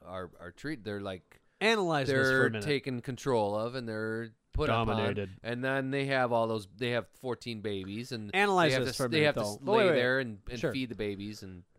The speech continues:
Speaker 2: I will call. I'll be working on a server and it won't be doing what I want it to be. I'll be
Speaker 1: you
Speaker 2: like,
Speaker 1: call it a bitch.
Speaker 2: "You fucking bitch! You pile of shit! You fucking bitch!"
Speaker 1: Because you're
Speaker 2: But
Speaker 1: supposed to be in control of it,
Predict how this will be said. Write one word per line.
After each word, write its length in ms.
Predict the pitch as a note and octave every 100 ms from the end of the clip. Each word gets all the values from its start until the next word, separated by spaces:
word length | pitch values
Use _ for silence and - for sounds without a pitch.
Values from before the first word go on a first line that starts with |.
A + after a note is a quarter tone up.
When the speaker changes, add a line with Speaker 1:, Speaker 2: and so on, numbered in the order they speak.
| _ _
Speaker 2:
I 240 | D#3 F3+ A#3
will 540 | G#3+ E3 D#3 F3+ E3 -
call. 680 | - E3 C3 B2 B2+ C3+ - - - _ _
I'll 120 | D#3+
be 80 | F3+
working 260 | F#3+ F3+ F3
on 140 | D#3+
a 60 | D3
server 460 | - F3+ F3 F3
and 80 | E3
it 40 | D3+
won't 180 | D#3
be 80 | D3+
doing 220 | D3 C#3+
what 100 | C#3
I 60 | C3
want 200 | C3 C3
it 20 |
to 40 | A#2+
be. 60 | C#3
I'll 100 | B2+
be 60 | -
Speaker 1:
you 40 |
Speaker 2:
like, 120 | A#2+
Speaker 1:
call 160 | D3+ C3+
it 60 |
a 40 | A#2+
bitch. 460 | F#3+ C3 - - G#3+
Speaker 2:
"You 80 |
fucking 540 | G#3 - - D3 - G#2 _ _ _ -
bitch! 320 | D#4 C4+ -
You 100 | F3 -
pile 280 | G#3 G#3 F3+
of 80 | C#3+
shit! 380 | - - F4+ -
You 120 | D#4 -
fucking 360 | F#3+ E3 C#3+ C3
bitch!" 160 | F#3 - - -
Speaker 1:
Because 340 | F3+ F3+ G3 C#3
you're 80 | D#3+
Speaker 2:
But 220 | G3+ D3
Speaker 1:
supposed 340 | A#2 A3+ G#3+ -
to 80 |
be 120 | E3 E3
in 100 | C3
control 600 | A#2+ G#2+ - A#3+ C4+ D#3
of 80 | A#2+
it, 180 | C3+